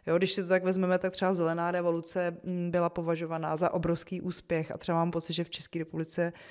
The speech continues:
často ještě pořád o ní jako slýchám některý lidi mluvit jako o něčem, co bylo vlastně strašně pozitivní, že to jako zachránilo lidstvo před hladomorem. Ale k čemu to vedlo? Vedlo to vlastně k tomu, že se nahradilo právě to udržitelné zemědělství tím destruktivním industriálním.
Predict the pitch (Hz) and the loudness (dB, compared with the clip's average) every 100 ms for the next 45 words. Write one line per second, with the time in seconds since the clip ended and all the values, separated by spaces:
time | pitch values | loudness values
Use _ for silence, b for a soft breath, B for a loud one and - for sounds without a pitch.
0 | B - 196 - 214 208 208 190 196 180 | B 0 0 2 2 2 0 0 2 2
1 | 180 185 185 208 - 190 - 185 180 - | 0 0 0 -2 -4 -4 -2 0 0 0
2 | 180 180 170 175 170 180 175 - 175 175 | 0 2 2 4 4 2 -2 -2 -2 -2
3 | 165 147 - 170 175 170 160 180 - - | -2 -6 -6 -2 -2 -2 -4 -6 -6 -6
4 | 190 180 175 226 226 196 175 - 156 175 | -4 -4 -4 -2 0 0 0 -4 -6 -4
5 | 165 135 180 180 180 170 170 - - 170 | -4 0 2 2 4 2 2 -2 -8 -6
6 | 170 - 165 160 165 208 226 180 156 B | -6 -2 0 2 2 2 2 2 0 B
7 | B B B 170 160 - 170 165 165 175 | B B B 2 2 2 0 2 2 2
8 | 202 151 151 156 151 156 165 175 - 165 | 2 2 2 0 0 -2 -2 -2 -2 0
9 | 160 160 - 180 165 175 165 170 170 175 | 2 2 2 4 4 4 2 2 0 2
10 | 165 165 - - 160 170 170 175 170 175 | 2 2 2 0 0 0 0 0 0 0
11 | 170 165 165 - 180 160 180 170 - 165 | -2 0 0 0 -6 -4 -2 -2 -2 -12
12 | - 175 180 170 151 - 165 156 151 135 | -6 -4 -4 -4 -6 -4 -2 0 0 0
13 | 131 170 | -2 -6